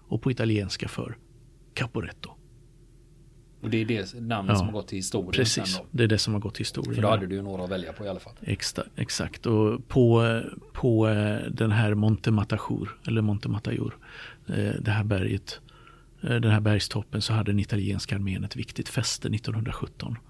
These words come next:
Speaker 1: Ehm, och, eh, de anfälls av tyskarna under någonting som kallas för det tolfte Isonzo-slaget.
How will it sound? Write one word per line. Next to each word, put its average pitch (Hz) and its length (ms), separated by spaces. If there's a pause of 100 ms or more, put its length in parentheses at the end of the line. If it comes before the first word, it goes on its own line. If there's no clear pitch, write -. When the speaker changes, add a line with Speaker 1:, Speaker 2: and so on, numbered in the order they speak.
(760)
Speaker 1:
Ehm, 104 880
och, - 440
eh, 98 80
de 104 220
anfälls 107 440
av - 40
tyskarna - 640
under 101 540
någonting 104 360
som - 120
kallas 107 300
för - 80
det - 140
tolfte 107 540
Isonzo-slaget. - 1300